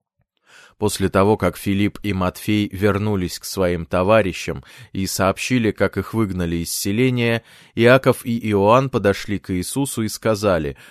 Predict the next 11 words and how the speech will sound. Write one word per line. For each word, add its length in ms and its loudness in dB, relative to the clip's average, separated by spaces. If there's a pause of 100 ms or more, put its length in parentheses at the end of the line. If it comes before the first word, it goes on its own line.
(180)
«Учитель, 640 0 (260)
мы 200 2
просим 420 2
тебя 380 4
позволить 640 2
нам 260 0
призвать 640 2
огонь 560 2
с 160 -10
неба, 520 0 (180)
чтобы 340 0